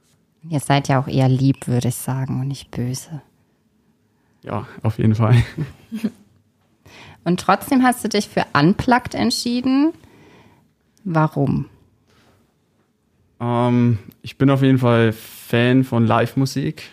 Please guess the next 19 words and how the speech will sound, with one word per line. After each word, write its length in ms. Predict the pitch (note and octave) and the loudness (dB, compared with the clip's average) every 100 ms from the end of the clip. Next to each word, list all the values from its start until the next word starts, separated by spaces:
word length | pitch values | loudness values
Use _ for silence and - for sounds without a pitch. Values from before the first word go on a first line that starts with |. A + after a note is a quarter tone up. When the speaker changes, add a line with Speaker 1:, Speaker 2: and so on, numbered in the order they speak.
| - _ | -20 _
Speaker 2:
und 720 | A#2+ A#2 A2+ A2 - - - | 0 2 2 0 -4 -14 -12
auch 360 | - B2 A#2 - | -2 0 0 -4
Akustik. 920 | A#2+ - - B2+ - - D3 - - - - | -10 -6 -2 -2 -4 -2 -2 -4 -16 -20 -20
Also, 560 | - - A2 A2 A2 G#2+ _ _ _ _ _ _ _ _ _ _ _ _ _ _ _ _ _ _ _ _ | -6 -2 2 2 0 -4 _ _ _ _ _ _ _ _ _ _ _ _ _ _ _ _ _ _ _ _
mh, 260 | B2+ B2+ B2 | 0 2 2
ich 140 | A#2 | 0
find, 400 | - C#3 C#3 - | 0 2 2 0
dass 800 | A#2 A#2 A#2 A#2 - - - - - _ _ _ _ _ | 2 4 2 -2 -10 -14 -16 -20 -20 _ _ _ _ _
ein 240 | A2+ A#2 | 0 0
akustisches 800 | - - - C#3+ - B2 A#2+ A#2 | 0 -6 -2 -4 -2 -2 0 -2
Lied 460 | B2 B2+ C3 B2+ - A#2 A2+ | 0 4 4 0 -6 -6 -4
das 420 | A2+ - - - _ _ _ - _ _ _ | -6 -6 -16 -18 _ _ _ -20 _ _ _
nochmal 720 | A#2 A2+ - A#2 A#2 A2+ - | -2 -2 0 2 2 0 -2
ein 160 | - A#2 | -2 0
Lied 300 | A2+ A#2+ - | 2 0 0
auch 280 | A#2 A#2 - | 0 0 -2
aufwerten 600 | - A#2 - A#2+ - A#2+ | -4 -4 -2 -2 -2 -4
kann. 240 | B2 A2+ | 0 0
Also 340 | G#2+ A2 A2+ | 0 0 0